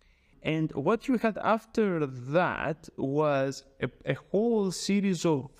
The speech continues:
negotiations, multilateral negotiations, as to how to move things forward that actually led to the creation of the W T O. But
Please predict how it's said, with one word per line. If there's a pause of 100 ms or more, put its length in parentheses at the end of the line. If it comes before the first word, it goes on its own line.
negotiations,
multilateral
negotiations,
as
to
how
to
move
things
forward
that
actually
led
to
the
creation
of
the
W
T
O. (220)
But